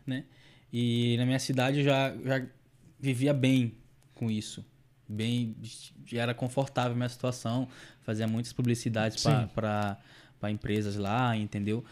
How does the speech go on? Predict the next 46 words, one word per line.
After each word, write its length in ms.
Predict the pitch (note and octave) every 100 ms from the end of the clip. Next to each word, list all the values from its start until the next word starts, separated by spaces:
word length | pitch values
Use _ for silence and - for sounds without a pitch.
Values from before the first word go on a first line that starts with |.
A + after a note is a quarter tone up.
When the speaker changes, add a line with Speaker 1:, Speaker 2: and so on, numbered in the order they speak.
| - -
Speaker 1:
Aí 180 | - A2+
eu 120 | B2 A2+
vim 200 | A#2+ E3+
pra 160 | F#3
cá, 280 | F3 A#2+ C#3
pra 100 | F#3+
São 160 | D#3 C3
Paulo, 440 | - G#2+ A#2 A3 -
Speaker 2:
Sim. 140 | B2+
Speaker 1:
né? 160 | A#2 G#2 - -
Procurando 340 | A2+ A#2 A2+
novas 240 | A2 A2 A2
oportunidades, 800 | G#2+ A2 A#2 A2+ A2 G#2+ C#3
Speaker 2:
Sim. 240 | - A2+ A2+
Speaker 1:
onde 180 | A#2 A#2
eu 60 |
saí 280 | - A#2+ B2
da 80 | D3
minha 160 | D#3+
zona 220 | C#3+ C3+ B2+
de 80 | -
conforto, 540 | B2 - A#2+ D3 - C#3
que 80 | B2+
isso 140 | A2+ A2+
é 40 |
Speaker 2:
Uhum. 60 | A2
Speaker 1:
muito 180 | A#2+
importante. 600 | B2 A#2+ A2+ G#2+ A2+ - - - - - -
Saia 320 | - A#2 A#2
da 100 | B2+
sua 160 | - A#2
zona 200 | A#2 A2+
de 100 | A#2
conforto, 400 | A#2 G#2+ G#2+ B2
saí 180 | - A2
da 80 | B2
minha 160 | C3
zona 220 | B2 B2 A#2+
de 100 | A#2+
conforto 580 | A#2+ - A#2 C3+ - D#3+ - - - -
e 80 | A#2+
comecei 640 | C3 C3 C3 C#3 C#3 C#3+ -
meio 200 | C3+ C#3
que 120 | D3
do 120 | C#3+
zero, 320 | D#3 D#3 A#2